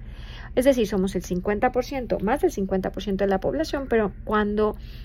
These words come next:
no todas pueden detener, pueden tener de la misma manera ese acceso a su participación, obviamente perdemos productividad. Eh,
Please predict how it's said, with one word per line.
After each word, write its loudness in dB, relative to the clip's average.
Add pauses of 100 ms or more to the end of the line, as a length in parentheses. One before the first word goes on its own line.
(160)
no 2
todas 4
pueden 0
detener, 2 (240)
pueden 4
tener 2
de 2
la 0
misma 0
manera -2 (180)
ese -2
acceso -4
a -4
su -4
participación, 2
obviamente 0
perdemos -4 (560)
productividad. 2 (1080)
Eh, 2